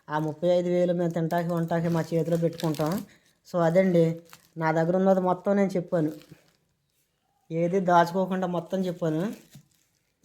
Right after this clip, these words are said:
నేను ప్రతిదీ ప్లాన్గా చేస్తాను. మనకి YouTube నుంచి రాపోయినా సరే, నేను పనిలోకి వెళ్ళిన డబ్బులైనా సరే, నేను,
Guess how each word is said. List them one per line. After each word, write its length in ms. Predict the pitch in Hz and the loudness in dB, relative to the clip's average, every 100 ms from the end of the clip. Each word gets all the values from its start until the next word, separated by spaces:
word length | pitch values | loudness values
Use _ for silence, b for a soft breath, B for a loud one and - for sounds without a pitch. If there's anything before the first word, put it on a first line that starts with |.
| - - - _ - | -20 -20 -20 _ -8
నేను 480 | 180 185 185 180 175 | -2 0 2 0 0
ప్రతిదీ 460 | 190 175 214 226 | -2 0 2 0
ప్లాన్గా 640 | 233 202 185 190 208 190 175 | 0 2 2 2 2 2 0
చేస్తాను. 380 | 170 165 151 | 0 -2 -4
మనకి 480 | 160 160 160 160 156 | -4 -4 -2 -2 -2
YouTube 260 | 165 185 190 | -2 -2 -2
నుంచి 200 | 196 190 | -2 -2
రాపోయినా 440 | 170 165 170 185 | -2 0 0 -4
సరే, 380 | 175 180 185 277 - b b b b | -2 -2 -2 -2 -6 b b b b
నేను 260 | 175 175 175 | -4 -2 -2
పనిలోకి 420 | 170 165 180 185 | 0 2 2 2
వెళ్ళిన 200 | 190 190 | 0 0
డబ్బులైనా 400 | 185 175 190 190 | 0 2 2 2
సరే, 180 | 185 190 | 2 0
నేను, 480 | 196 190 175 160 | 0 -2 -2 -2